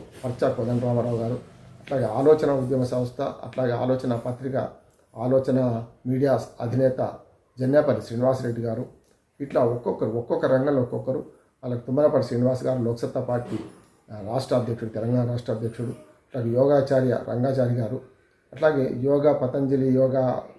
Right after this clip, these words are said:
ఉమ్, పాటిస్తూ యోగా గురువుగా పేరొందిన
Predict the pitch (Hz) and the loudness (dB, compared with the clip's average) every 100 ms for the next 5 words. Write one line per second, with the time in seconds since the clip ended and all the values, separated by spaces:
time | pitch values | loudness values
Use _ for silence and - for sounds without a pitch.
0 | - 123 117 120 120 - 131 135 131 147 | -16 -10 -6 -6 -8 -6 -4 -2 -2 -2
1 | 117 - - _ 123 131 147 123 127 131 | -2 -6 -20 _ -2 2 2 2 0 0
2 | 123 117 - - _ - 131 131 123 117 | 2 0 -2 -8 _ -2 2 4 4 2